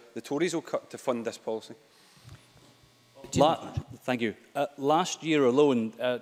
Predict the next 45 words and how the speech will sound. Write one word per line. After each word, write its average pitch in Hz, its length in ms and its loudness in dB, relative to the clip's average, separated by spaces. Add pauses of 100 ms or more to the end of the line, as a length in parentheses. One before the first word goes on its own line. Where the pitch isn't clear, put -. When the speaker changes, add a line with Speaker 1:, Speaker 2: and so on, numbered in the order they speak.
Speaker 2:
tourism 131 640 0
in, 127 180 -4
in 120 300 -4
the 110 160 -4
Scottish 117 320 0
economy 113 320 -4
was, 110 100 -6
was 113 260 -8
worth 120 160 0
almost 113 320 -2
two 143 140 -2
billion 120 320 -4
pounds. 113 600 -2 (260)
So 139 200 2
if 113 100 -8
we 131 120 0
were 143 200 6
to 156 140 -2
increase 135 540 -2 (280)
tourism 156 400 2
by 120 160 0
five 127 260 0
or 110 40 -10
ten 120 200 -6
percent, 120 480 -4 (240)
that 135 160 4
would 131 140 -4
result 117 340 0
in 110 100 -8
a 107 60 -4
boost, 120 360 -4 (100)
a 113 160 -6
much 151 320 -2
needed 135 340 -2
boost 113 320 -6
to 120 100 -6
the 104 80 -12
Scottish 110 340 -4
economy. 127 360 0
So 143 160 -4
we're 147 140 2
not 202 240 4
looking 139 380 -2 (220)
at 147 200 0
cutting. 135 440 0